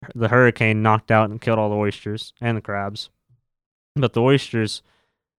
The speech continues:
would kinda help dirty up the water for the crabs, and the crabs would also feed off of that, and it'd keep the water clean.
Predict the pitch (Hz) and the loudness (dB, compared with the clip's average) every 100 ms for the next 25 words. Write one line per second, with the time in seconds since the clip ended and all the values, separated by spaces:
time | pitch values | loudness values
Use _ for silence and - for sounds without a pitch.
0 | _ - 120 117 107 - _ _ 135 135 | _ -4 2 2 0 -16 _ _ -2 -2
1 | 117 131 131 - _ _ _ 117 120 123 | 0 2 2 0 _ _ _ 0 4 6
2 | 127 - 113 110 117 110 - 107 - 127 | 4 2 -2 2 2 0 -4 -10 -4 0
3 | 127 117 110 107 104 110 107 110 107 107 | 2 0 -2 -8 -4 -4 -4 -6 -4 -6
4 | - 104 - 110 104 - 107 117 110 104 | -6 -10 -6 -4 -6 -8 -6 -2 -2 -2
5 | _ _ _ _ _ _ 113 107 104 110 | _ _ _ _ _ _ -4 -2 -2 -4
6 | 104 - 110 107 104 104 95 - 90 | -4 -4 -2 0 0 0 -2 -10 -12